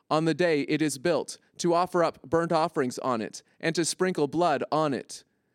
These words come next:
You will give a young bull for a sin offering to the Levitical priests who are descended from Zadok, who approach me to minister to me, declares the sovereign Lord.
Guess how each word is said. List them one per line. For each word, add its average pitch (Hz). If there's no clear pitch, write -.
You 170
will 175
give 160
a 156
young 165
bull 156
for 156
a 156
sin 190
offering 120
to 165
the 156
Levitical 160
priests -
who 175
are 165
descended 156
from 147
Zadok, 143
who 175
approach 190
me 127
to 151
minister 165
to -
me, 98
declares 156
the 147
sovereign 135
Lord. 127